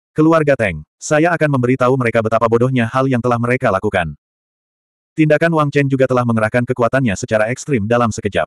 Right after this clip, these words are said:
Gemuruh. Langit runtuh dan bumi retak. Gunung dan sungai menderu. Di dalam tinju surga yang menghancurkan, tekanan dao gravitasi yang tak ada habisnya turun,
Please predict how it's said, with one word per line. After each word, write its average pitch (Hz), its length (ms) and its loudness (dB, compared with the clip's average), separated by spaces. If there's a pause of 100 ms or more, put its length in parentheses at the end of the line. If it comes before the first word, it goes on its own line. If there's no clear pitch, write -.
(600)
Gemuruh. 139 460 0 (500)
Langit 160 320 2
runtuh 160 240 2
dan 143 160 2
bumi 139 320 0
retak. 101 240 -2 (320)
Gunung 160 320 2
dan 151 160 2
sungai 143 320 -2
menderu. 107 400 0 (560)
Di 143 160 0
dalam 151 160 4
tinju 165 240 0
surga 139 340 0
yang 131 140 2
menghancurkan, 113 640 -2 (240)
tekanan 143 240 0
dao 143 160 4
gravitasi 117 480 0
yang 110 160 0
tak 107 180 -2
ada 107 60 -2
habisnya 120 320 -2
turun, 120 320 0